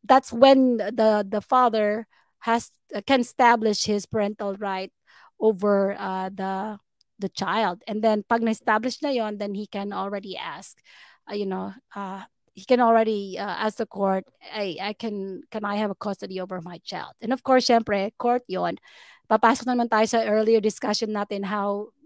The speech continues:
will the court determine, you know, custody? So, yung mga factors na pinag-usapan natin kanina. Yun ang ano dyan, ang, ang, ang ano lang dyan about the, about the, um, if the parents are not married. That doesn't mean na wala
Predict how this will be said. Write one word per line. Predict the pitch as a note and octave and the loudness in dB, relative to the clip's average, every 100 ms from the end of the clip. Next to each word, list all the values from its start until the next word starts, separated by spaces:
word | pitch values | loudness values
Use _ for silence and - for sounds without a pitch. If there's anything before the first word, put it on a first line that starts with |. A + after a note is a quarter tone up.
| _ | _
will | G#3+ G3+ | -6 -4
the | G3+ | -4
court | G#3 | -4
determine, | F#3+ F#3 G3 G3 G3 G3+ F#3 | -4 -6 -6 -4 -4 -6 -10
you | F#3 | -10
know, | F3 F#3 _ _ | -10 -12 _ _
custody? | - G3 - - F3+ E3 - - - - | -6 -6 -6 -8 -10 -14 -18 -20 -20 -2
So, | A3+ | 6
yung | A3 G#3+ | 6 6
mga | G#3 G3 F#3 | 2 -2 0
factors | G#3+ G3+ G3 - | 0 0 -6 -6
na | |
pinag-usapan | G3 G3 F#3+ F3+ F#3+ F#3 F#3+ F#3 | -8 -6 -6 -6 -6 -6 -8 -8
natin | E3+ E3+ G3+ | -8 -12 -12
kanina. | E3 - - - _ - - - | -14 -14 -16 -20 _ -20 -20 2
Yun | E4+ | 8
ang | F#4 F4 C#4 | 8 8 6
ano | A3+ | 2
dyan, | G3+ F3+ E3 | 0 -4 -4
ang, | G3 G3+ G3 | -8 -8 -8
ang, | F#3 F#3+ | -8 -8
ang | G#3 G#3 | -8 -6
ano | G3+ F#3+ | -6 -6
lang | F#3 G3+ | -6 -6
dyan | F#3 F3+ | -8 -8
about | - G3 G3 F#3+ | -10 -8 -6 -6
the, | - F#3+ F#3 F#3+ | -6 -6 -4 -8
about | G#3+ G#3+ G3 G3 | -10 -6 -6 -6
the, | - G3 F#3 F#3 G3 - _ - _ _ _ G3+ | -8 -6 -6 -8 -12 -18 _ -20 _ _ _ -2
um, | F#3+ F#3+ F#3+ G3+ G#3 B3+ C4+ _ | 0 2 -2 -4 -10 -12 -20 _
if | A#3+ | 4
the | G3 A3+ | 4 4
parents | A3 G#3+ G#3+ G#3 | 6 6 2 0
are | F#3+ | -2
not | F#3 F#3 G3+ | -2 -4 -6
married. | F3 E3+ G3+ | -8 -6 -4
That | G3+ | 2
doesn't | G#3+ - A3 G#3 | 2 2 0 0
mean | G3+ | 0
na | G3 F#3+ | 0 2
wala | G#3+ | 4